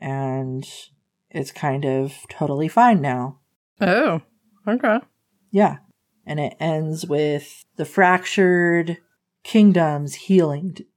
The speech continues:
Speaker 1: again a-, and working together again or whatever, like they were supposed to all along or something.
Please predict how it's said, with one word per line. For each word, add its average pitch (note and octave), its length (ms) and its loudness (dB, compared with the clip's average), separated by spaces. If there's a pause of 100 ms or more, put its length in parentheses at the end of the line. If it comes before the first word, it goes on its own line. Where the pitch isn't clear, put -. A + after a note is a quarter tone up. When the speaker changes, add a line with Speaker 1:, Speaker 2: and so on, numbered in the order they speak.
(120)
Speaker 1:
again C3 500 -4 (400)
a-, - 40 -8
and D#3+ 300 -4
working D#3 320 -6
together C3+ 420 -2
again - 560 -14
or - 80 -12
whatever, - 440 -12 (100)
like C#3+ 180 -8
they C#3+ 120 -6
were C3+ 100 -4
supposed C3 460 -8
to - 280 -14
all - 180 -2
along - 280 -8
or - 140 -12
something. - 440 -18